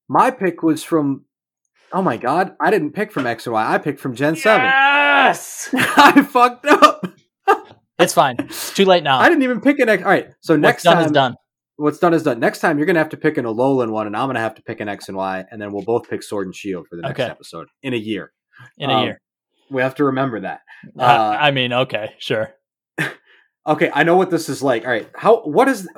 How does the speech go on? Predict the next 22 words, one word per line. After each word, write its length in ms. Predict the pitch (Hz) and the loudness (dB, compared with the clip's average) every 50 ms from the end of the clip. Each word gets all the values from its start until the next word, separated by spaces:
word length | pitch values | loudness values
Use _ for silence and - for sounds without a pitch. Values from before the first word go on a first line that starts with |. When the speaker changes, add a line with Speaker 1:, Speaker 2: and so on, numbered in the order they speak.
| - - | -8 -2
Speaker 1:
what 120 | 196 254 | 0 0
is 120 | 302 269 196 | 0 2 0
the 80 | 170 | -4
size 400 | - - - 139 127 117 110 113 | -4 0 0 0 0 0 -2 -4
of 100 | 110 95 | -8 -6
this 320 | 95 107 98 - - - _ _ _ _ _ | -6 -8 -8 -8 -14 -20 _ _ _ _ _
sword 480 | _ - - - 139 123 113 107 98 - | _ -14 -6 -2 -2 0 0 -2 -4 -8
Pokemon? 520 | - 104 95 - - 92 90 80 - - _ - | -8 -8 -8 -8 -10 -14 -14 -14 -16 -18 _ -10
Speaker 2:
This 120 | 175 160 | -8 -6
is 60 | 156 190 | -4 -6
a 40 | 185 | -6
two-foot-seven-inch 1200 | - - 226 247 214 - - 208 196 190 - - - - 165 160 160 160 156 147 139 143 - - - | -4 -4 -4 -4 -4 -2 -2 -2 -2 -2 -6 -8 -4 0 0 0 0 0 -6 -6 -8 -8 -10 -12 -12
sword, 400 | - - 117 110 104 101 101 - | -8 -8 -8 -8 -8 -12 -16 -20
so 380 | - - - 139 127 127 123 123 | -12 -6 -2 -2 -2 -2 -4 -8
sword 400 | - - - 170 151 131 117 - | -10 -4 -2 0 0 0 -2 -4
sized. 440 | - 120 101 104 95 - - - _ _ _ _ | -12 -12 -12 -14 -16 -18 -18 -20 _ _ _ _
Speaker 1:
It's 140 | - 247 277 | -10 -6 -2
a 80 | 381 330 | -2 -2
short 260 | - - 143 120 - | 0 0 0 0 -2
sword. 320 | - - 101 87 101 - _ _ _ _ _ _ - | -4 -10 -10 -10 -10 -14 _ _ _ _ _ _ -8
Speaker 2:
Yeah. 200 | 233 220 175 - _ _ _ _ _ _ _ _ _ _ _ _ _ - | -4 -4 -4 -4 _ _ _ _ _ _ _ _ _ _ _ _ _ -2
Um, 300 | 143 143 143 139 131 | 0 0 0 -2 -4